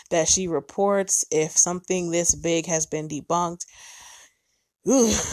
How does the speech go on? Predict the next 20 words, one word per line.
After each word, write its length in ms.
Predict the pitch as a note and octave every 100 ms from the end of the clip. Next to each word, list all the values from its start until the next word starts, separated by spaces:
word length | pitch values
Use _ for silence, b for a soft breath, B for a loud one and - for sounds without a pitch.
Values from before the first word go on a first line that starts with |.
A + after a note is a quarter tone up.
| B B B
it's, 240 | G#3+ - -
it's 220 | G3+ -
gonna 260 | G3+ G3+
get 200 | F#3 E3
messy, 340 | E3 E3+ - D#3
but 240 | F3+ F#3 -
it's, 300 | C4+ - -
it's, 320 | C#4 D4+ -
you 60 | D#4+
know, 180 | E4
it's 140 | D#4+ C4
groundbreaking. 800 | G3+ G#3+ C4+ C4+ A#3 F#3 F3 F3
This 200 | G#3+ A#3+
is 200 | A#3 F#3
groundbreaking. 1200 | E3+ F3 G#3 A3+ F#3 F#3+ G3 F#3+ G3 F#3 F#3 F#3 B B B -
Um, 720 | E3+ E3+ E3 E3 D#3+ E3+ E3+ _ _ _ _ - -
it's 120 | G#3
a 40 |
groundbreaking 640 | F3+ F#3 G3 G3 F#3 E3
lawsuit, 800 | D#3 F3 G#3 A3+ - A3+ A3+ A3